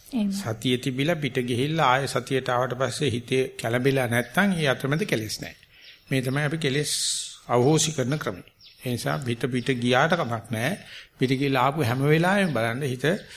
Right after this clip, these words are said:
Speaker 2: කීකරුව ගෙදරට එනවනම්, අරමුණට යනවනම්, අ, හිත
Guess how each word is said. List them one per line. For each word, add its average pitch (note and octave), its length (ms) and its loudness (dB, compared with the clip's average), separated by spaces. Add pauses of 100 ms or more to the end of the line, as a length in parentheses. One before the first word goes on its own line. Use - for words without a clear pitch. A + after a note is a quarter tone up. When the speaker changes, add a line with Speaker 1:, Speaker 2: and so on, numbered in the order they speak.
(180)
Speaker 2:
කීකරුව D3 540 -2
ගෙදරට C3 320 2
එනවනම්, C#3 460 0 (640)
අරමුණට C3 420 0
යනවනම්, B2+ 400 2 (600)
අ, - 120 -6 (100)
හිත B2+ 220 0